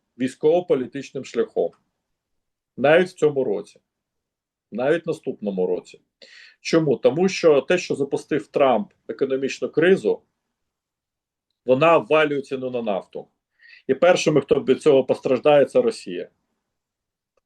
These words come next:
Від са-, від рецесії, яка запущена, постраждає в першу чергу Росія. І ще невідомо, як вони будуть вже з доброї волі показувати свій. І дуже ймовірно, що так воно і буде. Тому що чому,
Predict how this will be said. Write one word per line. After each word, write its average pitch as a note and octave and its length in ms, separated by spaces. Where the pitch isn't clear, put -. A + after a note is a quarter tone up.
Від D3 140
са-, F3 380
від D3+ 300
рецесії, D#3+ 720
яка C#3 220
запущена, A2+ 540
постраждає C3+ 600
в - 100
першу C3 240
чергу A#2 360
Росія. F2 440
І A#2+ 60
ще D#3+ 160
невідомо, D#3 520
як C#3+ 220
вони C#3 500
будуть B2+ 360
вже A#2 380
з - 80
доброї C3 300
волі A2 460
показувати F2+ 640
свій. E2 340
І A2+ 80
дуже C3+ 300
ймовірно, C3 480
що - 140
так - 240
воно A2 220
і G#2 60
буде. E2+ 360
Тому D3 260
що D3 280
чому, E3+ 640